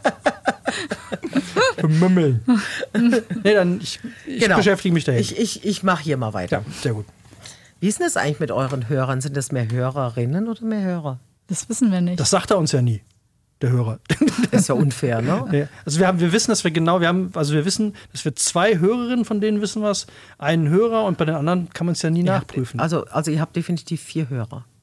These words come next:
Speaker 1: Wir haben definitiv vier Hörer, von
Speaker 3: <laughs> Nee,
Speaker 1: denen
Speaker 3: wir
Speaker 1: wir
Speaker 3: haben
Speaker 1: wissen.
Speaker 3: einige mehr, aber
Speaker 1: Nee, wir haben einige
Speaker 3: die,
Speaker 1: mehr.
Speaker 3: äh, uns immer
Speaker 2: Klar.
Speaker 3: regelmäßig
Speaker 2: Die
Speaker 3: Feedback
Speaker 2: Feedback
Speaker 3: geben.
Speaker 2: geben.
Speaker 1: Ja. Also die sich wirklich bei uns melden. Aber dann hast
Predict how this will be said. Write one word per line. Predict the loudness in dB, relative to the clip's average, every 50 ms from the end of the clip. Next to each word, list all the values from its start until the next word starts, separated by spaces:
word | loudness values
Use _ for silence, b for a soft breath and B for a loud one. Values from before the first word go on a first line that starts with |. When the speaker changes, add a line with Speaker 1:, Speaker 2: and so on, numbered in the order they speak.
| _ b b b b b b
Speaker 1:
Wir | -6 -2 0
haben | 0 2 2 2
definitiv | 2 2 2 4 2 0 0 0 -2 -2 -2
vier | -2 -4 -6 -4 0 2 2 4 4
Hörer, | 4 2 2 2 2 2 2
von | 2 2 2
Speaker 3:
<laughs> |
Nee, | 2
Speaker 1:
denen | 2 4 4
Speaker 3:
wir | 4
Speaker 1:
wir | 4
Speaker 3:
haben | 4 4
Speaker 1:
wissen. | 4 4
Speaker 3:
einige | 4 4 6 6
mehr, | 4 4 4 4 2 2
aber | 2 0 2 2 4 4
Speaker 1:
Nee, | 4 4
wir | 4 4
haben | 2 2
einige | 2 2 4 4 4
Speaker 3:
die, | 4
Speaker 1:
mehr. | 4 4 2 2 2
Speaker 3:
äh, | 2
uns | 2 4
immer | 4 6 6
Speaker 2:
Klar. | 6 4 2 0 -2 0
Speaker 3:
regelmäßig | 2 2 4 4 4 4 4 4 4 2
Speaker 2:
Die | 2
Speaker 3:
Feedback | 2 2 0 2
Speaker 2:
Feedback | 2 2 4 4 4 4 4 6
Speaker 3:
geben. | 6 6 6 6 6 4 4 2 2
Speaker 2:
geben. | 4
Speaker 1:
Ja. | 4 4 4 4 2 0 0 2 2 0 0 0 0 -2 -2 0 0
Also | 0 0 0 0
die | 0 0
sich | 0 0 2
wirklich | 0 0 0 0 0
bei | 2
uns | 2 2 2 2
melden. | 2 4 4 4
Aber | 2 2 2
dann |
hast | 2